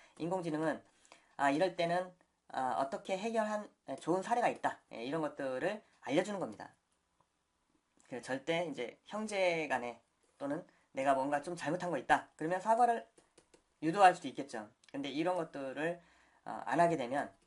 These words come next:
계속 서로 갈등 관계로, 예,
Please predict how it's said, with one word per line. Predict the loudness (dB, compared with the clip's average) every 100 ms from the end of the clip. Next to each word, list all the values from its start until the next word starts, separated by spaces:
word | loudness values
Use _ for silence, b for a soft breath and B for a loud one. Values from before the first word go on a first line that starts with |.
| _
계속 | -8 -4 -2 -4 -6 -6 -10 _ _ _
서로 | -4 -4 -4 _
갈등 | -10 -10 -8 -6 -2
관계로, | -2 -2 -12 -12 -18 -20 _ _
예, | -20